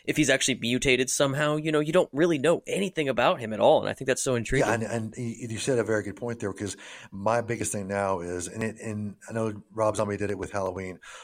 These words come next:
Speaker 2: but, like, explaining stuff about the killer, I think, takes away from the mystique. It takes away from the scariness. It takes away from the, the mystery of the film. You know,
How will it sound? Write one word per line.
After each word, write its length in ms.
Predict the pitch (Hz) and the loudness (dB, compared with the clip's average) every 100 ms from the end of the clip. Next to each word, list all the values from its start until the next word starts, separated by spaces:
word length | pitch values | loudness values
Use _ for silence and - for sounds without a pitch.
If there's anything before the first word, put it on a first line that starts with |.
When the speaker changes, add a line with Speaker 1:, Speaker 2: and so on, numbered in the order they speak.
| - | -12
Speaker 2:
but, 100 | 117 | -4
like, 160 | 120 117 - | -4 -4 -4
explaining 800 | - - 127 151 165 165 165 151 | -4 -4 -2 -2 -2 -4 -6 -6
stuff 320 | - 123 123 | -2 -2 -2
about 460 | 101 101 101 95 - - - _ _ 110 | -2 0 0 -2 -12 -20 -20 _ _ -10
the 80 | 110 | -8
killer, 540 | - 104 90 85 82 _ - | -2 0 0 -4 -8 _ -8
I 80 | 117 | -6
think, 200 | 135 - | -4 -4
takes 260 | 127 117 | -4 -2
away 260 | 110 101 101 | -4 -2 -4
from 380 | - 98 92 87 | -4 -12 -12 -12
the 100 | - | -12
mystique. 440 | 85 - 135 131 | -8 -6 -4 -4
It 80 | - | -4
takes 240 | 110 98 107 | -6 -4 -4
away 120 | 101 | -6
from 140 | 90 | -8
the 60 | 82 | -8
scariness. 600 | - 117 113 110 107 - | -6 -4 -4 -2 -4 -4
It 40 | |
takes 240 | 104 92 95 | -6 -8 -6
away 180 | 98 90 | -6 -6
from 200 | 95 90 | -10 -10
the, 240 | 87 82 90 | -6 -8 -8
the 40 | |
mystery 360 | 98 104 107 85 | -6 -4 -4 -8
of 20 | |
the 60 | |
film. 480 | - 117 110 107 104 - - - - - | -6 -2 0 -2 -4 -10 -20 -18 -18 -8
You 80 | 110 | -2
know, 340 | 110 107 | 0 0